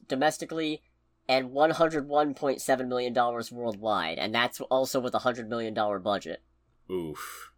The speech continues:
Speaker 2: Yeah, that's probably not gonna make a profit, in all honesty.
Speaker 1: If there's any silver lining, it's that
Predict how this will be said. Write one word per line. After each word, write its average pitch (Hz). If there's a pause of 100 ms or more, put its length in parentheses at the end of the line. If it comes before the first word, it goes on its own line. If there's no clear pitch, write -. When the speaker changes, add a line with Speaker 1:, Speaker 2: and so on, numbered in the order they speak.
Speaker 2:
Yeah, 107
that's 90
probably 82
not 73
gonna 82
make 71
a 80
profit, 69
in 71
all 71
honesty. 69 (360)
Speaker 1:
If 233
there's 226
any 220
silver 226
lining, 190
it's 175
that 175